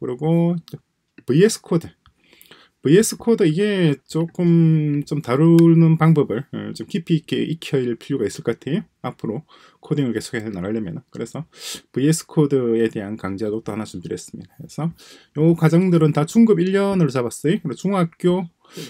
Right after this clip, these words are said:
어, 우리나라 중학교 일, 이 학년, 음, 수준에서 수업을 진행을 합니다. 아주 기초적인 내용이죠. 그래서.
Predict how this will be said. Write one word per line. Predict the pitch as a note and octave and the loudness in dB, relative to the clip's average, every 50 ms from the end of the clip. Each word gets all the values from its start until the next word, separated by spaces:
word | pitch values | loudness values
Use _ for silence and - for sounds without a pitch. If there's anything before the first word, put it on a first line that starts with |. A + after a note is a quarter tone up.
| - - | -14 -12
어, | C#3 C3 B2+ B2 B2+ B2+ C3 C3+ B2+ | -10 -8 -6 -6 -6 -4 -4 -4 -2
우리나라 | B2+ C#3+ F3 F#3+ F#3 E3+ E3 | 0 2 2 4 4 2 2
중학교 | D#3+ E3+ F3+ F3+ E3+ E3 - - D#3+ | 2 2 0 0 0 0 0 0 -2
일, | D#3 E3+ F#3+ G3 F3+ | 0 0 -2 0 2
이 | E3 C#3 | 2 2
학년, | A2+ A2+ A#2 A#2 A2+ G2 G#2+ _ _ _ - | 2 0 -2 -2 -4 -6 -8 _ _ _ -14
음, | A#2 - - G#2 - | -14 -14 -14 -14 -16
수준에서 | - - A#2+ A2 - G#2+ G2 G2 F2+ F2 F#2+ _ _ _ _ B2+ C#3+ - - - - E3 | -14 -12 -12 -10 -10 -10 -10 -10 -12 -14 -16 _ _ _ _ -20 -16 -14 -12 -6 -6 -6
수업을 | E3 - - C#3+ G#2 G2+ | -6 -4 -6 -6 -6 -6
진행을 | E2+ - G#2+ G2+ F#2+ F#2+ G2 F#2+ E2+ | -8 -10 -12 -12 -12 -14 -14 -14 -14
합니다. | G2 G2 F2 E2+ - _ _ _ _ _ _ _ _ _ _ _ _ _ _ _ _ _ _ - - - - - - - - | -14 -14 -14 -16 -18 _ _ _ _ _ _ _ _ _ _ _ _ _ _ _ _ _ _ -12 -12 -12 -12 -20 -20 -14 -8
아주 | - C#3+ - - | -6 -6 -6 -6
기초적인 | - A#2+ - D#3 D3 C3+ A2+ G2+ F2+ - - E2 F2 F#2 - | -8 -6 -2 -2 0 0 -2 -2 -4 -6 -8 -10 -12 -10 -10
내용이죠. | G2+ F2+ F2+ F#2 E2+ E2+ E2 | -10 -10 -10 -10 -10 -12 -12
그래서. | - - - | -12 -16 -20